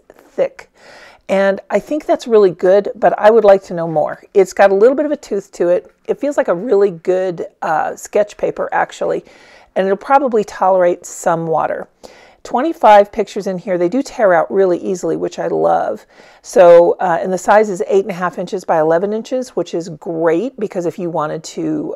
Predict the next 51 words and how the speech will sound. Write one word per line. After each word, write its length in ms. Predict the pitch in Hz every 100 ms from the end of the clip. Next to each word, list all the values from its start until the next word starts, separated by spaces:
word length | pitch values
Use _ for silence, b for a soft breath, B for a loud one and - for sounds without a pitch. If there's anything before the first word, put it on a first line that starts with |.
| 170
uh, 60 |
work 260 | 160 175 -
on 60 | 165
one 140 | 160
of 40 |
these 140 | 175 -
pictures 560 | 311 311 277 254 240 b b b _ -
and 160 | 180 170
then 140 | 160
frame 320 | - 180 175
it, 180 | 165 -
you 160 | 196 175
wouldn't 240 | 170 160
need 220 | 170 165
to 260 | - 165 151
break 520 | 170 - 165 156 -
the 100 | 170
bank 560 | 143 147 135 - - b b b b
trying 280 | - 170 160
to 40 | 156
figure 240 | 160 156
out 120 | 147
how 80 | 151
to 80 | -
frame 260 | - 175
it. 140 | 175 -
You 80 | 202
can 80 |
just 160 | 160 165
go 80 | -
pick 160 | 165
up 100 | 147
an 80 | 151
eight-by-ten 400 | 151 156 175 -
frame 400 | 165 214 202 196 b b b b -
and 260 | 180 160 160
put 140 | 185
it 100 | 160
in 120 | 160
there 100 | 160
and 140 | 170 175
you're 100 | 160
good 140 | -
to 60 | 185
go. 260 | 214 170
Just 200 | - -
trim 160 | - 180
it 80 | 190
a 40 |
little 160 | - -
bit. 260 | - -